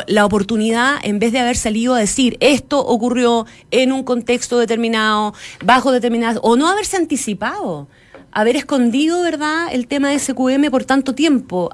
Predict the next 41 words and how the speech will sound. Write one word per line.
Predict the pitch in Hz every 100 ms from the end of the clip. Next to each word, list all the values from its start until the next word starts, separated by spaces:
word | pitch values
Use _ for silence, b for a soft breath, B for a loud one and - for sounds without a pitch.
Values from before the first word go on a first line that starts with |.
| -
hasta | 190 -
dejar | 190 - 254
que | 370
explotara. | 330 233 214 277 247 175 202 311 B B B B B B
O |
sea, | - - -
de | 185
nuevo | 247 285 302
el | 285
discurso, | 269 - 302 - - 180 175
la, | 196 185 -
la, | 185 165
la, | 180 -
la | 185
reacción | 180 185 170 - 320 349 359
del | 269
mundo | 233 220 220
político | 202 196 190 180 180 180
en | 190
esto | 202 - 247 247 B B -
vuelve | 185 262 269
a |
ser | - 262
tardía | 254 220 233 226 233 -
y | 208
vuelve | 196 240 214 247
a | 208
permitir | 202 196 196 226 190
que | 233
se | 226
generen | 208 202 214
crisis | 196 208 233 277 226
en | 208
vez | 202
de |
oportunidades, | 208 202 - 190 196 202 202 190
de, | 185
de, | - 175 104
de, | 151 -
de | 196
oportunidades. | 190 185 143 139 -